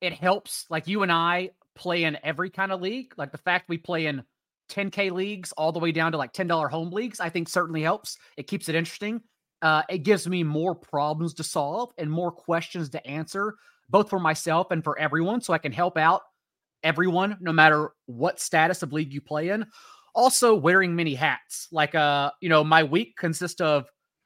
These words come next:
D F S, player props, bets, um, and obviously start sits and fantasy football. And all of that information is the same. You just have to parse it differently, which is what I love. Like, I have, I then have to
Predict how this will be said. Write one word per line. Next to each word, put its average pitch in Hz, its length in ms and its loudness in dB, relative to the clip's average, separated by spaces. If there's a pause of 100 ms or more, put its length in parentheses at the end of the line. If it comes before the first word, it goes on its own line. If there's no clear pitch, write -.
(140)
D 170 180 -2
F 196 160 2
S, 175 380 -2 (340)
player 190 300 0
props, - 580 -2 (220)
bets, - 640 -2 (360)
um, 143 500 0 (100)
and 175 460 2 (120)
obviously 151 480 -2
start - 340 -2
sits 175 200 -8
and 143 120 -8
fantasy 151 320 -4
football. 131 520 -4 (240)
And 156 320 0
all 226 260 4
of 180 120 -2
that 170 120 4
information 170 680 -2
is 220 220 4
the 202 100 -6
same. 165 680 -4 (320)
You 190 100 -4
just 202 140 -4
have 190 140 2
to - 80 -8
parse - 440 0
it 120 120 -12
differently, 92 600 -16
which 151 140 -10
is 139 100 -8
what 170 120 4
I 165 120 6
love. 135 340 -2
Like, 123 140 -12
I 135 60 -4
have, 151 220 -2 (200)
I 165 140 2
then 208 220 2
have 220 400 4 (140)
to 139 380 -6